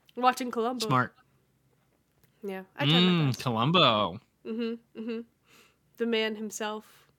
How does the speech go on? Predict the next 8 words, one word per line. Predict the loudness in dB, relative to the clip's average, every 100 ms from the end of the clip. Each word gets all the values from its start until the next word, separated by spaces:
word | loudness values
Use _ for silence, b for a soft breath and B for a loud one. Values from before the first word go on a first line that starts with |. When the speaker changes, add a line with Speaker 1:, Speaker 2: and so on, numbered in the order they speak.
| _ _ _ _ _ _ _ _ _ _ _ -12
Speaker 1:
Columbo. | -8 -8 -10 -14 -14 _ _ _
Speaker 2:
Good | -2
show, | 2 4 2
Columbo. | 0 -2 -4 -12 _ b 2
Speaker 1:
It | 6
really | 8 8 6 8 6
is. | 6 -2
I'm, | 4 4 4 -4 -8